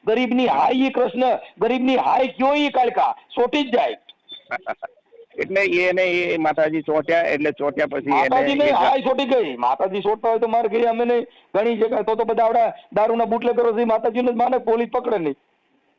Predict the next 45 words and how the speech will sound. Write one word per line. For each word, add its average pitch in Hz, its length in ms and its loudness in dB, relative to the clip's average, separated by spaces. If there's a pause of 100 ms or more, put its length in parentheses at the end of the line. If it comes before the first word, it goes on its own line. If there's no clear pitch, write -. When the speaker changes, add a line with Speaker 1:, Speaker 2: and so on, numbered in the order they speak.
(500)
Speaker 2:
હા, - 100 0
તો 185 240 -2
એમને 139 440 -2
એ 147 180 0
વાતે 139 340 0
જાહેર 127 340 2
થઈ, 127 280 -2
એમની 127 240 -2
માતા 113 360 0 (120)
હતી, 113 400 -4
એ 104 200 -6
જાહેર 107 380 -2
થઈ, 110 340 -4
એમની 110 200 -6
માતાને 104 340 -2
વારી 101 320 -4
લાયા, 98 200 0
ડાકલા 101 460 -6
વગાડ્યા, 101 420 -6 (420)
Speaker 1:
ઈ, 247 40 -4
ઈ 269 40 0
Speaker 2:
થાળમાં 269 340 4
ચા- 254 120 4
Speaker 1:
એનું, 247 260 2
ઈ 269 120 2
એનું 254 200 2
ગ્રંથ 220 260 0
બતાઈ 233 300 0
ગયો, 180 160 0
તમે 202 200 -2
સમજી 196 140 -4
ગયા 269 180 2
કે - 320 -4
ભાઈ 240 160 2
હવે 240 200 4
મારી 233 240 2
માતાનું 233 420 2
વાળી 233 220 4
લો, 185 140 2
એટલે 240 120 2
ઓને 262 160 2
રાજી 277 300 2
કર્યા. 170 280 0 (520)
Speaker 2:
હા, 110 300 -2
હા. 92 200 -4